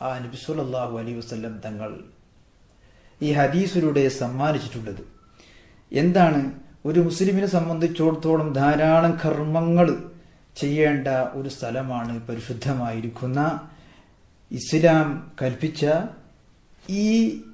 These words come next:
ദുനിയാവിൽ ജീവിക്കുന്ന സന്ദർഭങ്ങളിൽ. എന്നാൽ എൻ്റെ സഹോദരന്മാരെ, എന്താണ് നബി സല്ലല്ലാഹു അലൈഹി വസല്ലം തങ്ങൾ പഠിപ്പിച്ചത്? ഒരു മുഅ്മിനായ മനുഷ്യൻ അവൻ അങ്ങാടിയിലേക്ക് പ്രവേശിച്ചാൽ അവൻ കിട്ടാൻ പോകുന്ന ഒരുപാട് ഓഫറുകൾ.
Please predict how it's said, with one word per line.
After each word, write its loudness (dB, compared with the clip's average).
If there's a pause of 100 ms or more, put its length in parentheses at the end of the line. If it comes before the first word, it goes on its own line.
ദുനിയാവിൽ 6
ജീവിക്കുന്ന -2
സന്ദർഭങ്ങളിൽ. -8 (840)
എന്നാൽ 6
എൻ്റെ 6
സഹോദരന്മാരെ, 4 (480)
എന്താണ് 4
നബി 2
സല്ലല്ലാഹു 4
അലൈഹി 0
വസല്ലം -4
തങ്ങൾ 0
പഠിപ്പിച്ചത്? -4 (340)
ഒരു 2
മുഅ്മിനായ 4
മനുഷ്യൻ 0
അവൻ -4
അങ്ങാടിയിലേക്ക് 0
പ്രവേശിച്ചാൽ -8 (1040)
അവൻ 4
കിട്ടാൻ 6
പോകുന്ന 4
ഒരുപാട് 4
ഓഫറുകൾ. 2